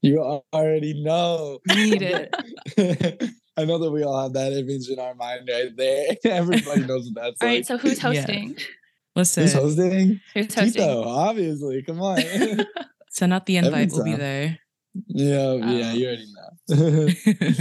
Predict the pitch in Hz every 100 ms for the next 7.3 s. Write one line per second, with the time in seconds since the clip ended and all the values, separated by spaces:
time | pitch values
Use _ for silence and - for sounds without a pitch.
0 | - - 185 180 208 214 226 180 165 170
1 | 160 - - 156 147 - - - - 139
2 | - - 135 139 - 127 - 127 131 139
3 | - - - 110 143 202 196 202 180 156
4 | 170 - 165 151 156 - 143 139 147 139
5 | 131 127 - 151 147 143 139 139 - 143
6 | 143 151 143 131 135 160 156 160 170 185
7 | 214 202 185